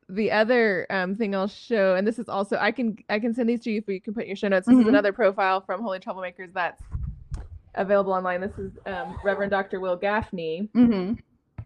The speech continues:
Speaker 1: She's the one who wrote the Woman's Lectionary for the Whole Church I was showing you too, and her Womanist Midrash is also incredible. Um, but one of the things she says is,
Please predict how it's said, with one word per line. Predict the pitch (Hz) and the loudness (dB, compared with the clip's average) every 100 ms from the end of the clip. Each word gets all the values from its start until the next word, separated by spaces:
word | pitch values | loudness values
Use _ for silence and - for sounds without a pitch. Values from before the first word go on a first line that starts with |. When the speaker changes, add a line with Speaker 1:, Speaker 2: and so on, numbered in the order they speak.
| _ | _
Speaker 1:
She's | 220 190 | -8 -6
the | 196 | -4
one | 190 190 208 | -2 -2 0
who | 214 | 0
wrote | 185 175 | 0 -2
the | 185 | -4
Woman's | 185 170 170 | -2 -4 -2
Lectionary | 175 - - 185 170 170 | -2 -2 0 4 4 4
for | 185 | 4
the | 180 | 6
Whole | 175 | 4
Church | - 175 - | 6 4 6
I | 170 | 6
was | 170 | 6
showing | - 165 160 | 4 4 4
you | 160 | 2
too, | - 180 160 160 147 180 | 4 6 8 6 6 6
and | 185 202 | 8 10
her | 202 | 10
Womanist | 180 190 175 170 | 8 8 6 6
Midrash | 175 165 160 - | 4 6 4 2
is | - | -6
also | - 165 170 | -4 -4 -2
incredible. | 160 185 170 160 156 - _ _ _ - | -4 0 0 0 -4 -6 _ _ _ 4
Um, | 208 196 180 | 8 10 8
but | 180 - _ _ _ _ _ - | 6 4 _ _ _ _ _ 0
one | 202 226 | 8 8
of | 226 | 10
the | 220 | 6
things | 220 196 | 6 2
she | 196 190 | 2 0
says | 190 180 180 - | 4 4 2 0
is, | 180 170 170 175 | 2 2 2 -4